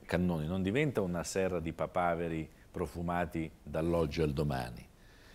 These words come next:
Il problema è che ogni tanto, secondo me, Papa Francesco, lo dico rispettosamente, viene un po' portato per il naso, ecco.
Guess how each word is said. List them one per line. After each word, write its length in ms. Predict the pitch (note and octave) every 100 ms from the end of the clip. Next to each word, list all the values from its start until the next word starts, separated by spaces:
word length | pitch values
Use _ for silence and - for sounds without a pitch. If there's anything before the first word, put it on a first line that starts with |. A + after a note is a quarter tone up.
| -
Il 100 | -
problema 400 | D3 G3+ B2+ G2
è 40 | G#2+
che 100 | A#2+
ogni 160 | B2+
tanto, 240 | B2+ F2 E2
secondo 260 | G2 A#2
me, 240 | A2 D2 -
Papa 280 | - G#2 G2
Francesco, 500 | A2 G2+ F2+ D#2+ D#2+
lo 100 | D#2+
dico 260 | G2 F2
rispettosamente, 840 | D2+ - - - F2 F#2+ E2 C2+ D2
viene 200 | E2+ F2+
un 80 | F2
po' 120 | D#2
portato 440 | D#2+ D#2 C#2+ C#2
per 200 | C#2 C2+
il 100 | B1+
naso, 360 | B1+ A1+ - -
ecco. 240 | A#1 -